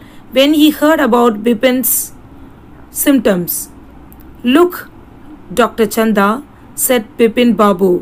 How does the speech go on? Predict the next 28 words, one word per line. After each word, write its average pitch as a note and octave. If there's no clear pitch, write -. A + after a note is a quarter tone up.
desperately, G#3+
"you C#4
must -
cure E4
me A3+
of G3
this C#4
horrible B3
illness. F#3
I B3
can't D#4
tell B3+
you A#3+
how B3+
it's -
affecting A#3+
my G#3
work." E3+
Doctor A#3
Chanda C#4
shook C#4
his -
head. G3
"You B3+
know D4+
what, D4+
Mister C4
Chaudhary?" C#4